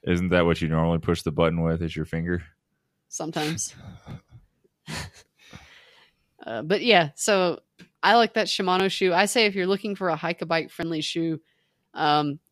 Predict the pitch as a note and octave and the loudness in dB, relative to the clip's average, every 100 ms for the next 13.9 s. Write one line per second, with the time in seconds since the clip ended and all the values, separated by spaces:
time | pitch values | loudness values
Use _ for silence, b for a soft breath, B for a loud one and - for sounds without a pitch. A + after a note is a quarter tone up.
0 | _ E3+ G3 F3+ - F3 F3+ - - D3+ | _ 0 4 4 2 -2 -2 -4 -2 -2
1 | - - C3+ - E3+ - _ F#3+ G3 E3 | -2 -8 -10 -10 -14 -16 _ 0 0 -4
2 | - F#3+ F3 - F#3+ F3+ E3+ F3 F3 F#3+ | -2 0 0 0 0 0 -2 -6 -4 -4
3 | F#3+ G3+ G3+ G#3 _ _ _ _ _ _ | -4 -2 -2 -4 _ _ _ _ _ _
4 | G3 F#3+ D3 F3 F#3 - F#3+ F3 E3 E3 | 2 2 2 -2 -2 0 2 4 2 2
5 | E3+ D#3 D3 D3+ D3 D3+ - C3 A#2 - | 0 -4 -4 -6 -2 -4 -2 -8 -6 -8
6 | - - - E3 _ _ _ _ _ _ | -10 -10 -14 -14 _ _ _ _ _ _
7 | _ _ _ _ _ - E3+ - - - | _ _ _ _ _ -8 -6 -6 -12 -12
8 | D3+ - - D#3+ - - - - - F#2+ | -12 -8 -10 -10 -14 -16 -12 -6 -2 2
9 | G2 - - _ _ - F2 F#2 F2+ F2+ | 0 0 -12 _ _ 2 4 4 2 -4
10 | - A2 - B2 - _ _ _ F#3+ G3+ | -2 -2 -2 -12 -18 _ _ _ -8 -8
11 | G#3+ - _ _ _ _ - G3 G#3+ A#3+ | -8 -12 _ _ _ _ -4 0 2 0
12 | A3+ A3 A3 G#3+ G3+ G#3+ A#3 F3 D3+ D#3 | -2 -2 -2 -4 -6 -6 -4 -6 -6 -8
13 | _ _ F#2 F2+ C#2+ E2+ G2 A1 | _ _ -2 0 0 0 0 -4